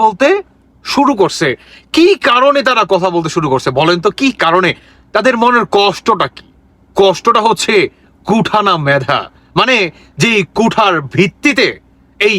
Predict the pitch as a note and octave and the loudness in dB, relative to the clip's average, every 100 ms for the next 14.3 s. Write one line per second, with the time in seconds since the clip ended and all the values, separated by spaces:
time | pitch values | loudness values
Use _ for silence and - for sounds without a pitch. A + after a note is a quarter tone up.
0 | E3 E3 G3 G#3+ G#3 G#3+ F3+ E3+ C#3+ D#3+ | -4 -2 -2 0 0 0 2 0 0 0
1 | F#3+ G3 A#3 - _ _ _ D#3 F#3 G#3+ | 0 -2 -4 -12 _ _ _ -2 2 2
2 | B3 B3+ G#3+ - - F3+ F3 F3+ E3 C#3+ | 2 2 0 -2 0 0 0 0 0 -2
3 | D#3 E3 C#3+ G3+ G#3 - _ _ D#3 F#3+ | -2 -2 0 -2 -2 -12 _ _ -2 2
4 | G#3+ B3 A3+ G3+ G#3 D#3 A#2 C3+ E3+ F3 | 4 4 2 0 0 0 -4 0 2 2
5 | G#3 C4 G#3+ E3 E3+ C#3+ - _ _ _ | 2 0 0 0 0 -2 -6 _ _ _
6 | _ - E3+ F#3+ C3+ A#2+ E3+ G#3+ G3 - | _ -4 -2 0 -2 -2 0 2 0 -2
7 | C#3+ - - F#3+ A3+ A#3 _ _ _ _ | -2 -2 -2 0 0 -4 _ _ _ _
8 | D3 F#3 G3 F3+ E3 C#3 - F#3+ D3+ D#3 | 0 2 2 0 -2 -4 0 0 2 -2
9 | C#3 C#3+ C3+ A#3+ A3 A3+ A3 A#2 - - | -4 -4 -2 0 0 2 0 -2 -10 -20
10 | _ _ _ _ _ _ _ _ _ _ | _ _ _ _ _ _ _ _ _ _
11 | _ B3 B3 C4+ D#4 C4 G3+ C3+ F#2+ - | _ -2 2 2 2 2 -2 -4 -10 -14
12 | _ _ _ - C3+ F3 G3+ A3 G3+ G#3 | _ _ _ -8 0 2 2 0 2 2
13 | F#3 C3 C3 D3 F#3 G3+ - B3 G3+ G3+ | 0 0 0 2 2 0 -2 0 2 0
14 | - A#3+ E3 | 0 0 0